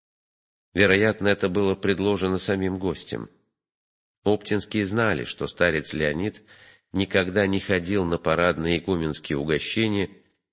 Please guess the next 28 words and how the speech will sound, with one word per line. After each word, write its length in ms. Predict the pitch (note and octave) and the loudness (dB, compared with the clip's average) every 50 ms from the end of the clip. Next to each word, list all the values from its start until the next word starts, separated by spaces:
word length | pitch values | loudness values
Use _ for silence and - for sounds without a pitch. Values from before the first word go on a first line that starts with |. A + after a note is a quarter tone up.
| _ _ | _ _
и 120 | - F2 | -4 -2
неохотно 640 | F2+ F#2 F#2+ F#2 - - A#2+ A#2 - - G2+ G2+ G2 F2 | 2 2 2 2 0 0 0 -2 0 0 0 0 0 0
надевал 500 | F2+ F2+ D#2+ F#2 E2+ F2 F#2 F2+ E2 E2+ | 0 0 0 0 0 0 2 0 0 2
рясу 380 | E2+ F#2+ G2 G2 - - F2+ | 2 2 2 2 0 -2 -4
и 80 | E2+ D2+ | -4 -4
камелавку 720 | - - D#2+ D2+ D2 D2+ E2+ G2 G2+ - - - E2 D#2 | -2 -2 -2 0 0 0 0 -2 -2 -4 -6 -8 -8 -8
с 80 | - | -8
клобуком, 680 | - - D#2+ D#2+ C#2+ C#2+ C#2 - - G#2+ B2 B2+ A#2+ - - _ _ _ _ _ _ _ _ | -6 -6 -4 -4 -4 -4 -6 -4 -2 -2 -2 -2 -2 -6 -10 _ _ _ _ _ _ _ _
считая 460 | - - G2+ F#2+ - G#2 A2+ A2+ G#2 | -8 -6 -6 -2 0 2 2 2 2
свои 400 | F2+ - F#2+ G2 G2 G2 G#2 G#2 | 0 0 0 0 0 0 -2 -4
труднические 1000 | - - G#2 G2+ G#2+ F2+ F#2+ F#2 F2+ - - - E2+ - - - F2+ F2+ F2+ F2 | -4 -4 -2 -2 -2 0 -2 -2 -2 -2 -4 -6 -8 -8 -10 -8 -4 -4 -2 -2
часы 580 | - - - F2 E2 - - A2+ A2+ A2 G#2+ G#2 | -2 -2 -4 -4 -4 -6 -4 -4 -2 -2 -2 -2
и 240 | - - - F2+ D#2 | -4 -6 -6 -8 -6
делом, 680 | D2 D2 F2 G#2 B2+ C3+ C3 B2+ B2 A#2+ A#2+ B2 - - | -4 -2 0 0 2 2 0 0 -2 -2 -4 -6 -8 -6
и 120 | - A2 G2+ | -2 -2 -2
вместе 480 | F#2 G#2+ C3 C3+ A2+ - - - F#2 - - | 0 0 -2 -2 -2 -4 -6 -8 -8 -6 -4
отдыхом. 600 | E2+ E2 C#2+ C#2 C#2 C#2 - - - A1 G#1+ - _ _ _ _ _ _ _ _ _ _ _ _ _ _ _ _ _ - | -4 -4 -4 -4 -6 -8 -8 -8 -10 -10 -10 -12 _ _ _ _ _ _ _ _ _ _ _ _ _ _ _ _ _ 0
А 120 | F2 F2 | 0 2
эти 680 | G2+ B2 B2+ - - - A2+ A2 G2+ - - - _ _ _ _ - | 2 0 -2 -4 -4 -2 -2 -2 -4 -6 -10 -20 _ _ _ _ -2
обеды 680 | - F#2 E2 F2+ C3+ E3 E3+ C3+ D3+ C#3+ B2+ - - _ _ _ _ _ _ _ - G2 | 0 0 0 0 0 0 0 0 0 -2 -2 -4 -10 _ _ _ _ _ _ _ -4 0
были 240 | C3 E3 E3 D#3 | 0 2 2 2
для 180 | C3 A#2 B2 C3 | 0 0 0 0
него 220 | C3 C3 B2+ B2+ | 0 2 0 0
самым 420 | A#2 - - C#3+ C#3 C3+ C3 A#2 G#2 | 0 0 2 2 2 2 2 0 0
тяжким 540 | - - C3 C3 - - - - A#2 G#2+ - | -2 0 0 0 0 -2 -2 -4 -4 -4 -2
трудом 440 | - G2+ G#2 G2+ F#2 A2 G#2+ G#2 | -2 -2 -2 0 0 0 0 0
и 180 | - - F#2+ G2+ | -2 -4 -4 -2
мукою. 500 | G2+ F#2+ E2 C#2 - - C#2 B1 G#1+ G1+ | -2 -2 -2 -4 -6 -6 -6 -6 -8 -8